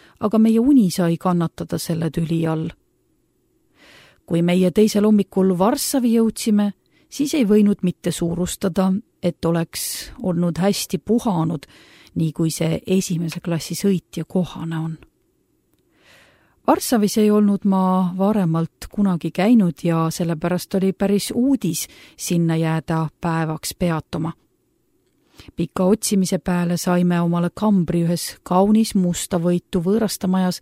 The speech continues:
ja sellegi eest tuli maksta tulist hinda. Nii kallilt ei ole meie pärast reisi peal oma korterit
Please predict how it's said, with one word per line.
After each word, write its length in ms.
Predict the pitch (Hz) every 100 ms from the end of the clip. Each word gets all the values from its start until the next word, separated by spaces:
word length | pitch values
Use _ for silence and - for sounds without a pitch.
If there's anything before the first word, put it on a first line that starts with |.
| _ _ _ - - 247
ja 100 | 233
sellegi 420 | 294 320 233 220
eest 200 | 208 -
tuli 180 | 180 175
maksta 360 | 170 - -
tulist 520 | - 170 165 - -
hinda. 340 | 170 160 156 160 - _ _ _ _ _ _ _ _ _ _ -
Nii 320 | 180 202 277
kallilt 640 | - 208 220 165 165 - 175
ei 180 | 165
ole 200 | 175 180
meie 300 | 170 196 185
pärast 640 | 156 185 175 160 - - -
reisi 420 | 175 185 180 170
peal 300 | - 160 156
oma 200 | 156 156
korterit 600 | - 180 - - 156 151